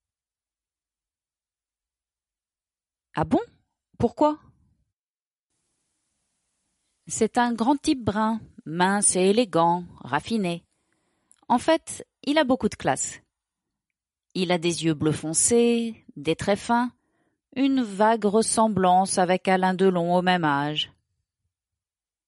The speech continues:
Waouh, un canon, quoi. Oui, c'est un beau mec. Mais justement, il le sait un peu trop.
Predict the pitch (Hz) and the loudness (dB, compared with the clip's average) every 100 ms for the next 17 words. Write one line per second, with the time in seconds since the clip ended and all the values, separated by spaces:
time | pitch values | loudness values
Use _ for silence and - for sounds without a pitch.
0 | _ _ _ _ _ _ _ _ _ _ | _ _ _ _ _ _ _ _ _ _
1 | _ _ _ _ _ _ _ 151 170 156 | _ _ _ _ _ _ _ 0 2 2
2 | 131 - _ _ _ _ _ _ 151 160 | 0 -4 _ _ _ _ _ _ -2 -2
3 | - 202 214 180 143 - 131 - _ _ | 0 0 0 0 -4 -4 -4 -4 _ _
4 | _ _ _ _ _ _ _ _ _ _ | _ _ _ _ _ _ _ _ _ _
5 | _ _ _ _ _ _ _ _ _ _ | _ _ _ _ _ _ _ _ _ _
6 | _ _ _ _ - 254 302 311 294 - | _ _ _ _ 0 2 4 2 0 -2
7 | 269 294 226 190 147 - - _ _ _ | 0 2 2 0 -2 -6 -18 _ _ _
8 | _ _ _ _ _ 160 165 160 170 - | _ _ _ _ _ -6 -4 -2 -4 -2
9 | 214 202 180 170 165 - 170 170 202 - | 0 0 0 -2 -2 -2 -2 0 -2 -2
10 | 170 165 | -4 -6